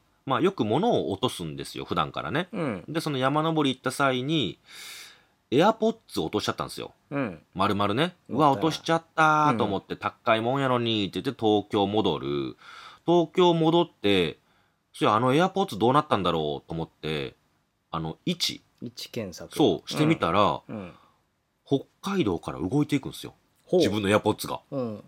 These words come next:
Speaker 1: どんどんどんどん動いていって、
Speaker 2: うん。
Speaker 1: 新潟で止まるんですよ。
Speaker 2: ほう。
Speaker 1: 新潟のある町で。
Speaker 2: うん。
Speaker 1: 「えっ？」と思って。
Speaker 2: うん。
Speaker 1: そういえば、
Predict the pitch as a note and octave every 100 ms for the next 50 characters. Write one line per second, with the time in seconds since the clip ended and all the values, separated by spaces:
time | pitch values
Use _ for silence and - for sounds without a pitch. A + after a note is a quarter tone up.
0 | G2+ B2+ G3 G3 C#3 F3 D#3+ B2 F#3 E3+
1 | B2 A#2+ B2 D#2+ _ _ B2+ C#3+ E3 D#3
2 | D3+ D#3 - _ F2+ E2 C2 D3+ A#2+ F2
3 | - _ F#2+ C3 F#3 F3+ F3 D#3 D3 C#3
4 | B2 D2 B1 - - _ _ C#3+ B2 F2+
5 | - _ _ _ _ _ _ _ _ -
6 | G#2+ G#2+ G#2 - B2+ E2 - F2+ - F2+
7 | - - C#3 A2 E2 - _ _ _ -
8 | D3 F#3 _ _ - _ - - A2 F#2
9 | - - - - G#2+ C3 C3 C#3 - D2
10 | C#2